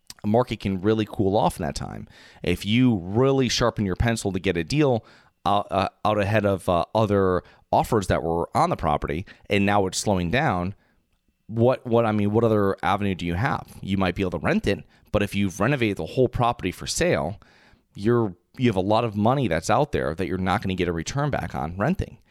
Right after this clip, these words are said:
You know, when you're renovating a property for rent versus renovating a property to resell, maybe most likely to a first-time home buyer or an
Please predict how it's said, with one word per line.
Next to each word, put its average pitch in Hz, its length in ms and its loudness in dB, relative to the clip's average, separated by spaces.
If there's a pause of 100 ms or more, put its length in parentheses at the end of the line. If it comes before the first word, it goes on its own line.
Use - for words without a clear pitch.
(100)
You 87 120 -4
know, 92 80 -2
when 95 120 -2
you're 92 180 -2 (180)
renovating 143 400 0
a 117 60 -2
property 110 500 0
for 85 180 -4
rent 110 320 -2 (140)
versus 92 320 -4
renovating 98 480 -2
a 82 60 -8
property 92 480 -2 (160)
to 87 260 -6 (180)
resell, - 600 -4 (300)
maybe 95 360 -2
most 98 260 2
likely 101 280 0
to - 180 -4
a 76 40 -4
first-time 87 420 -4
home 123 220 0
buyer 85 320 0 (220)
or 71 100 -6
an - 40 -20